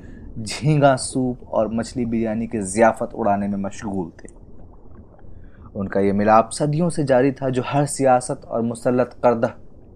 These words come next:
तफरीक से बलातर था। ये सदियों का चलन था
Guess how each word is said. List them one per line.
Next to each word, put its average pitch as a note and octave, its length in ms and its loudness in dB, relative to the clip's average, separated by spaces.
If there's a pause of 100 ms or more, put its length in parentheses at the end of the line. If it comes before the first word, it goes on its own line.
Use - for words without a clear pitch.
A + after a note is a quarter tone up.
(120)
तफरीक B2 540 -2
से A2+ 140 -6
बलातर G2+ 440 6
था। - 320 -12 (960)
ये G#2+ 380 0 (180)
सदियों C3 480 2
का B2 140 2
चलन G#2+ 300 0
था G2+ 460 -4